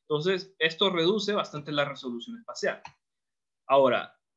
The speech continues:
veamos aquí, observen bien aquí, ya estamos reduciendo el espesor de corte.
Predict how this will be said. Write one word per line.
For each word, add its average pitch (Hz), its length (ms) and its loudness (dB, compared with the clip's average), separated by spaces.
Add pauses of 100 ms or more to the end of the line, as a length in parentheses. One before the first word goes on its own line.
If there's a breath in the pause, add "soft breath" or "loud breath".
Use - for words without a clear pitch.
veamos 151 460 4
aquí, 233 560 -2
observen 143 400 0
bien 180 160 6
aquí, 165 260 2
ya 123 60 2
estamos 196 340 2
reduciendo 202 360 2
el 208 60 2
espesor 202 300 -4
de 196 160 -4
corte. 120 300 -12